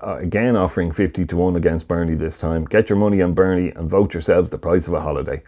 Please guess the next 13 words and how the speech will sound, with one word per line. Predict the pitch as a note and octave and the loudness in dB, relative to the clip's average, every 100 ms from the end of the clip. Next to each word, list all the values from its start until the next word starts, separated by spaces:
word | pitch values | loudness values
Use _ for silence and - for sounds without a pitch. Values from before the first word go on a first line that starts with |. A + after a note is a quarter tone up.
| - - | -20 -20
It's | - | 0
the | F#2+ | 2
only | G2+ G2+ | 4 6
way | F2+ F2+ | 8 8
you | E2+ | 6
will | E2 E2 | 2 -2
ever | E2 G2+ G2 | 0 2 2
be | E2 E2 | 2 0
able | E2 | 0
to | D#2+ | 0
make | E2 D#2+ | -4 -4
politics | - D#2 D#2 D#2+ - | -4 -4 -4 -6 -10
pay. | - C2+ C#2+ | -10 -8 -10